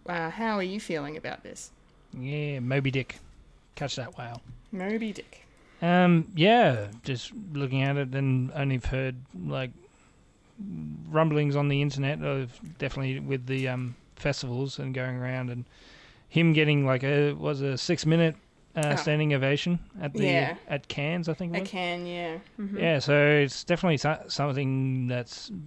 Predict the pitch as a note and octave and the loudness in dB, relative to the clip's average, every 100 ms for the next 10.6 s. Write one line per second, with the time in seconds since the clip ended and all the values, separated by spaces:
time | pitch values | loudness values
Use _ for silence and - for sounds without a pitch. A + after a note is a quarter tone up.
0 | E3+ - - C#3+ A#2+ - F3+ C#3 B2 - | -16 -12 -6 -6 -4 -4 -4 -4 -6 0
1 | D#3+ C#3+ C3+ A#2+ - B2 A#2 A#2+ - - | 2 4 0 -2 -6 -4 -4 -6 -12 -12
2 | - C#3 B2 A#2+ A#2+ A#2+ C3 E3+ C#3 A#2+ | -4 -2 -2 -2 -4 -6 -10 -10 -4 -2
3 | A#2+ C3+ B2+ A#2 - B2 A#2 - B2 B2 | 2 4 4 0 -4 -4 -4 -6 -2 2
4 | C#3 A2+ - _ _ _ _ - C3 C3+ | 2 0 -8 _ _ _ _ -8 -2 -2
5 | B2+ B2 B2 B2 B2+ - - - - - | 0 -2 -4 -6 -10 -8 -4 -4 -6 -10
6 | - - - C3+ D#3 G#3 G#3 B2 G2+ B2 | -16 -20 -10 -4 0 2 2 0 -4 -8
7 | - - A#3+ D3+ D3 C3+ - C#3+ C#3+ C#3 | -8 -8 -4 2 4 4 2 2 2 4
8 | D3 D#3+ D3 C3+ - F3+ F3 D#3 C#3 C#3 | 4 6 4 0 -6 -12 -8 -6 -4 0
9 | D3 D3 E3 E3+ E3 D3+ E3 D3+ A#2 C#3 | 2 6 6 6 6 4 4 2 0 -6
10 | B2 - - D3+ B2+ | -8 -12 -14 -10 -8